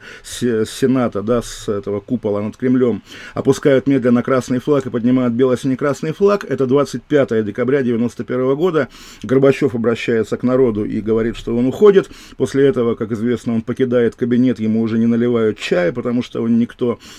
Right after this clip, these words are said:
И, как он потом рассказывал, э, Бурбулис, Ельцин и Коржаков тут же заняли его кабинет и распили там бутылку водки. И Горбачёв, это не мне, это где-то по телеку говорил, э, бутылку виски. Распили бутылку виски, это уже паранойя какая-то.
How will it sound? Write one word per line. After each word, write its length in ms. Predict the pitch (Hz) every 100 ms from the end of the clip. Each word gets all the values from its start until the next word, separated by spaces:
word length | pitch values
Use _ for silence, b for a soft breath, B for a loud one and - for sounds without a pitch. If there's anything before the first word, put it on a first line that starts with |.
| B
И, 120 | 139
как 160 | 131
он 100 | 120
потом 260 | 113 107 117
рассказывал, 800 | 117 - 147 127 127 117 107 104
э, 420 | 101 101 98 98 92 B B B
Бурбулис, 600 | 123 139 123 113 110 -
Ельцин 460 | 120 120 - 117
и 80 | -
Коржаков 580 | - 110 123 123 175 -
тут 220 | - 117
же 100 | 104
заняли 400 | 98 117 117 107
его 180 | 110 107
кабинет 460 | 107 120 123 147 -
и 80 | 127
распили 420 | 113 - 127 117
там 220 | 113 107
бутылку 400 | 107 113 110 120
водки. 320 | 120 165 -
И 60 | 117
Горбачёв, 520 | 101 110 113 - 147
это 180 | 127 98
не 120 | 104
мне, 240 | 113 127 143
это 140 | 107
где-то 200 | 101 98
по 140 | -
телеку 320 | 104 139 120 101
говорил, 420 | 107 110 110 101 B B B
э, 80 |
бутылку 340 | 120 123 123 143
виски. 340 | 139 - 120 B B B
Распили 420 | 123 - 147 131
бутылку 420 | 123 131 135 123
виски, 460 | 127 165 - 131 -
это 240 | - 139 127
уже 260 | 127 107
паранойя 640 | 120 127 135 147 131 107 90
какая-то. 540 | - - 101 95 -